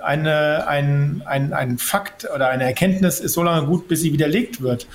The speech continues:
Und wenn das halt in schnelleren Setup-Läufen, ähm, passiert, ähm, weil neues Wissen durch neue Forschung, ähm, entsteht, äh, dann kann es halt auch passieren, dass ich mich halt auch innerhalb von ein paar Tagen mal ändern muss. Und das ist überhaupt nichts Schlechtes. Nur wir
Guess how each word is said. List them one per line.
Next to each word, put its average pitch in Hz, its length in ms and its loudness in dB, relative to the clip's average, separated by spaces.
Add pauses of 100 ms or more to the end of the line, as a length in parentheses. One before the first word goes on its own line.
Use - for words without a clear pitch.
(320)
Und 143 260 2
wenn 151 80 0
das 156 140 0
halt 175 140 0
in 160 100 -2
schnelleren 165 320 0
Setup-Läufen, 151 800 0 (280)
ähm, 143 160 0
passiert, 165 680 0 (360)
ähm, 151 300 0
weil 156 360 2
neues 147 520 0
Wissen 180 720 2
durch 143 420 2
neue 139 240 2
Forschung, 175 760 0
ähm, 147 400 0 (340)
entsteht, 165 580 0 (340)
äh, 147 100 -6 (220)
dann 143 240 0
kann 185 160 -2
es 202 140 0
halt 196 100 0
auch - 200 -4
passieren, 190 380 2
dass 190 160 0
ich 190 140 -4
mich 190 160 0
halt 190 100 2
auch 196 140 -2
innerhalb 175 240 0
von 180 140 -2
ein 180 80 0
paar 180 160 -4
Tagen 220 340 0
mal 143 160 2
ändern 143 240 0
muss. 139 180 -2
Und 147 100 -4
das 139 120 0
ist 156 100 0
überhaupt 147 300 2
nichts - 160 -2
Schlechtes. 202 520 -4 (340)
Nur 127 220 2
wir 165 340 2